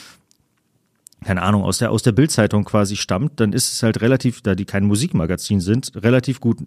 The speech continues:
möglich, dass das Einzige, was in der Bild-Zeitung an Rap interessiert hat, in den letzten acht Wochen der Bushido-Prozess war. Und dann ist das das Bild, was du davon hast. Und da müssen wir halt eben deutlich machen,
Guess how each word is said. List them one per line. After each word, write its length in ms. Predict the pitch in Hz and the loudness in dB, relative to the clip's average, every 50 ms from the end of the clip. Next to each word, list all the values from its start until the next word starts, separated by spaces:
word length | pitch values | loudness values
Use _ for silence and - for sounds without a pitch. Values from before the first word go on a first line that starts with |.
| _ _ - | _ _ -6
möglich, 540 | - 101 101 117 170 - - 107 127 131 | -2 2 2 4 2 2 2 2 0 0
dass 160 | - 117 113 - | 0 -2 -2 -2
das 120 | 117 - | -4 -6
Einzige, 440 | - - 120 147 - - 131 123 113 | -2 -2 0 0 0 0 0 0 0
was 100 | 117 - | 0 2
in 80 | 123 | 2
der 100 | 113 107 | 2 2
Bild-Zeitung 600 | 95 95 117 139 139 - 143 131 - 139 135 131 - | 2 2 2 2 2 0 0 0 0 0 -2 -2 -2
an 160 | - 110 104 | -2 0 0
Rap 240 | 92 110 123 131 - | 2 0 0 0 -2
interessiert 440 | 113 110 - 104 - - 120 120 - | -4 -6 -6 -6 -2 -2 0 0 0
hat, 120 | 131 127 | -2 -2
in 80 | 113 110 | -2 -2
den 120 | 107 104 | -2 0
letzten 280 | 104 113 113 - - 120 | 0 -2 -2 -4 -6 -6
acht 240 | - - - - | -6 -6 -4 -4
Wochen 220 | 113 113 - 131 120 | -4 -2 -2 0 0
der 100 | 110 104 | 0 0
Bushido-Prozess 880 | 98 110 110 - - 123 110 92 - - 90 - - 87 85 - - | 0 -2 -4 -2 0 0 0 0 -2 -4 -6 -6 -6 -8 -10 -10 -10
war. 160 | 82 82 82 - _ _ _ _ _ _ - - - - - - | -10 -12 -12 -14 _ _ _ _ _ _ -20 -20 -20 -20 -10 -6
Und 100 | 107 107 | -2 0
dann 140 | 98 113 113 | 2 4 4
ist 160 | 110 - - | 2 4 2
das 140 | 131 131 - | 2 2 2
das 180 | - 117 - | 0 -2 0
Bild, 260 | - 127 123 127 123 - | 2 2 2 4 2 0
was 140 | 120 110 | -2 -2
du 100 | - 123 | -2 -4
davon 380 | 107 107 104 104 - 120 113 101 | -2 0 0 -2 -2 -4 -4 -2
hast. 260 | 101 85 - - - - - - - - - | -2 -2 -4 -8 -12 -18 -20 -20 -20 -12 -6
Und 140 | - 104 95 | -2 0 2
da 40 | 101 | 4
müssen 260 | 101 113 113 - 123 | 4 4 4 2 2
wir 120 | 107 113 | 2 2
halt 100 | 113 110 | 2 2
eben 180 | - 110 104 101 | 0 -4 -4 -2
deutlich 380 | 90 101 107 120 - 117 - 139 | 0 0 0 0 -2 -2 -2 0
machen, 360 | 135 131 131 147 151 151 | 2 2 2 2 2 2